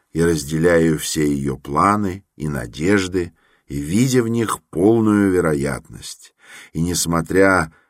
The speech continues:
на теперешнюю весьма объясняемую уклончивость Петра Петровича,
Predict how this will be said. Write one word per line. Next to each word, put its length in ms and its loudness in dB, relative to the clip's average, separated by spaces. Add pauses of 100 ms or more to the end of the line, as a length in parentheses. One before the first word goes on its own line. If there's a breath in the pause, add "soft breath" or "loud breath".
(100)
на 160 -2
теперешнюю 800 0
весьма 720 0 (260 soft breath)
объясняемую 1160 0
уклончивость 960 -2
Петра 300 -2
Петровича, 840 -4